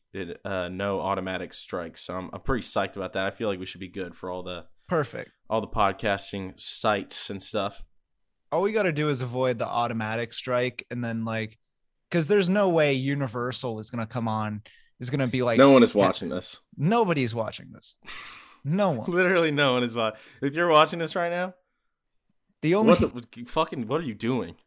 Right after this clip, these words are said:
Speaker 1: Like, <laughs>
Speaker 2: Wha-, what this really is, is, like, evidence, like, we're only recording this, there's evidence at the trials against us in the future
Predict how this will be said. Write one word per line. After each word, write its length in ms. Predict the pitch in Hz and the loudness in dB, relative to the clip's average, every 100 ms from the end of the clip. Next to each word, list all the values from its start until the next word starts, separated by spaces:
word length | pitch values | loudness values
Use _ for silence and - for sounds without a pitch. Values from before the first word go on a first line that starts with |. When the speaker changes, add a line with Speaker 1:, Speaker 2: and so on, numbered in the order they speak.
| _ 123 | _ -2
Speaker 1:
Like, 220 | 123 120 - - | -2 -2 -4 2
<laughs> 600 | 269 - 392 - - - 147 | 4 4 2 0 0 -16 -4
Speaker 2:
Wha-, 240 | 175 175 | 0 4
what 140 | 185 208 | 2 2
this 180 | 220 | 0
really 320 | 226 247 208 180 | 2 2 4 4
is, 360 | 180 160 143 | 4 2 -2
is, 280 | 147 135 - | -6 -6 -2
like, 320 | 135 127 - _ | -2 -2 -8 _
evidence, 840 | 143 147 151 139 127 117 - - - _ _ _ - 269 170 | 0 2 2 0 -2 -2 -2 -2 -6 _ _ _ -6 -4 -2
like, 260 | 139 - _ _ - - _ - | -4 -6 _ _ -20 -20 _ -6
we're 200 | 156 185 | 0 4
only 180 | 196 190 | 4 4
recording 440 | 165 175 160 156 | 2 2 0 0
this, 220 | 143 127 | -4 -4
there's 320 | 135 135 127 - | -4 -2 -2 0
evidence 600 | 139 131 131 120 117 - | 0 0 0 -2 -4 -4
at 160 | 123 - | -4 -4
the 80 | 120 | -4
trials 640 | - 139 123 123 120 113 | 0 2 4 4 0 -2
against 420 | 117 117 113 - | -4 -4 -4 -2
us 300 | 120 113 - | 0 0 -2
in 60 | 120 | -6
the 80 | 113 | -8
future 580 | 123 117 - 117 113 | -6 -4 -6 -6 -8